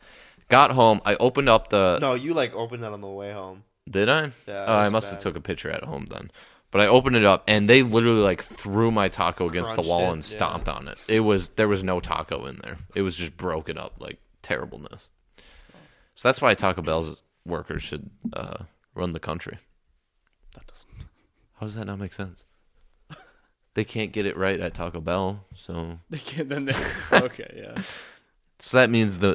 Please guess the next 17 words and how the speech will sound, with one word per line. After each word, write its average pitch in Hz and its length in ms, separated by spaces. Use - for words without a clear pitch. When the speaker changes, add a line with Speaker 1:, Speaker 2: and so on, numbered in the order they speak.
Speaker 1:
the 98 120
country 98 400
would 85 180
be 85 120
better 80 340
off. - 280
Um, 85 280
also, 95 560
speaking 120 400
of 85 120
Taco 82 280
Bell 78 260
workers 78 420
and 78 140
conspiracy 78 600
theories, 78 460
um, 78 500